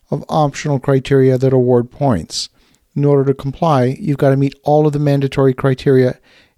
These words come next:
and then score at least forty additional points in the optional criteria. The standard is being adopted if you want to take advantage of affordable housing credits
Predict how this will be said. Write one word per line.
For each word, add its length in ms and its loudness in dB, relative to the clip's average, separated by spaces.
and 140 -2
then 120 0
score 300 0
at 80 -4
least 340 -4
forty 360 0
additional 440 -2
points 340 -2
in 80 0
the 100 2
optional 460 -2
criteria. 600 -2
The 100 -6
standard 460 0
is 140 -2
being 200 -2
adopted 640 -2
if 80 -20
you 60 0
want 160 0
to 40 -8
take 200 -2
advantage 480 -2
of 60 -4
affordable 440 -2
housing 380 -2
credits 540 -4